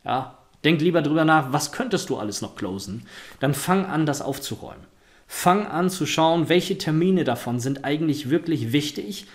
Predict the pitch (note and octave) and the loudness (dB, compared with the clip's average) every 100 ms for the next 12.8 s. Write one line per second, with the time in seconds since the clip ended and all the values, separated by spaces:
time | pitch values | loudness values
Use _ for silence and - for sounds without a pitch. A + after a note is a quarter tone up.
0 | - - - - - G#3 A3 F3+ - - | -20 -20 -16 -4 0 2 2 0 0 4
1 | D#3 E3+ E3 E3+ D#3 D3 D3 D3 D#3+ D3+ | 6 6 4 2 2 2 0 0 -2 -2
2 | C#3 B2+ B2 G#2 G2 - F3+ G#3 F#3+ - | 0 0 0 -6 -8 0 4 6 4 2
3 | D#3 E3 E3 D#3 D3 C3+ B2 C3+ C3+ C3+ | 0 0 2 0 0 0 2 0 0 -2
4 | B2 - A2+ A2+ - G#2+ G2+ - F2 - | -2 -4 -4 -4 -6 -8 -8 -10 -14 -14
5 | - - _ _ A#2+ D3 D3+ D#3 - - | -18 -20 _ _ -4 -2 -2 -4 -6 -2
6 | D3+ G2+ - - - - - C3 G#3+ - | -2 -2 -6 -18 -18 -12 -6 -4 -2 -2
7 | G3+ G3 D#3 D#3 D3+ B2+ G#3+ G#3 F#3 - | -2 -2 0 2 2 4 2 2 -6 -4
8 | - - - F#3 D#3 - D#3 D3+ - B2+ | -2 -2 0 0 2 0 0 0 -2 -4
9 | A2+ F2+ - - - - - _ - - | -4 -8 -12 -14 -14 -16 -20 _ -20 -20
10 | - - - G#3+ G#3+ C#3+ A2 G2 F#2+ C#3+ | -12 -4 0 4 4 4 0 -2 -6 -8
11 | F3+ - C#3+ F3 A#3+ C4 - G3+ - - | -8 -2 4 6 6 4 0 -2 -2 -2
12 | F#3 E3+ D#3 - G#3 G#2+ G2+ - | 0 0 -2 -2 -2 -2 -6 -10